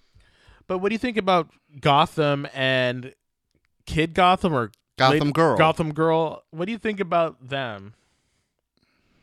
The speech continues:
Speaker 2: I'll,
Speaker 1: Nothing?
Speaker 2: uh,
Speaker 1: Nothing? You know people are watching, so you <laughs>
Speaker 2: I know. <laughs> I have nowhere to him and haw anymore.
Speaker 1: No.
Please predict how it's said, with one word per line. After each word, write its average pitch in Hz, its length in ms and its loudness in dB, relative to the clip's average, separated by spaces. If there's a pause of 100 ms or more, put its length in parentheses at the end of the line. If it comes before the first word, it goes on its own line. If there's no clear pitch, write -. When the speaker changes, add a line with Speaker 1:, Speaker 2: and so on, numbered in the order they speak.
(1120)
Speaker 2:
I'll, 139 220 -2
Speaker 1:
Nothing? 202 380 2
Speaker 2:
uh, 120 320 -4 (300)
Speaker 1:
Nothing? 214 460 -2 (1400)
You 196 100 -4
know 254 160 4
people 226 240 2
are - 20 4
watching, 170 500 0
so - 220 0
you - 60 0 (200)
<laughs> - 200 -8
Speaker 2:
I 196 140 6
know. 185 360 4
<laughs> - 320 -2
I 226 220 4
have 233 180 2
nowhere 196 340 4
to 170 200 -2
him 170 200 2
and 143 200 0
haw 156 220 2
anymore. 120 480 -6
Speaker 1:
No. 185 640 0